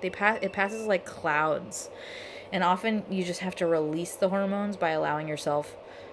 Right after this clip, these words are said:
to cry, you know? Crying is like a release of stress hormones. I-,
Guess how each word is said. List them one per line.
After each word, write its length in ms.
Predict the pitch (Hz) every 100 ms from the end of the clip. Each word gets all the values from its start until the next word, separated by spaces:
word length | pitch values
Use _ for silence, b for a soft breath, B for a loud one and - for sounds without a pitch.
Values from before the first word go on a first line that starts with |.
| B
to 100 | -
cry, 500 | - - 143 175 - - 180
you 80 | 165
know? 260 | 170 202 208
Crying 340 | - 185 196
is 120 | 196 190
like 240 | 175 -
a 100 | -
release 400 | 170 170 170 170
of 80 | 160
stress 280 | - 202 208
hormones. 580 | 175 156 147 147 151 - - - -
I-, 140 | -